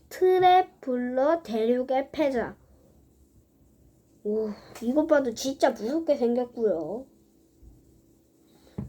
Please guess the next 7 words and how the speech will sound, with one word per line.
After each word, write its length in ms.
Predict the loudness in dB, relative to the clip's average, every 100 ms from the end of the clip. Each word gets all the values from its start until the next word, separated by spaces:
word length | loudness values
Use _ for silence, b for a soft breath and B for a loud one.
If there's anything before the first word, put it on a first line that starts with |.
| -16 -20 -20 -20 -20 b b b
그리고 500 | 0 2 4 4 4
배경화면은 760 | 0 -2 2 2 4 4 4 0
별로 800 | -2 4 8 8 6 4 2 -2
좀 340 | -2 -4 -4 -6
안 100 | -4
무섭게 400 | 0 2 2 0
생겼습니다. 720 | 0 0 -2 -2 -4 -4 -8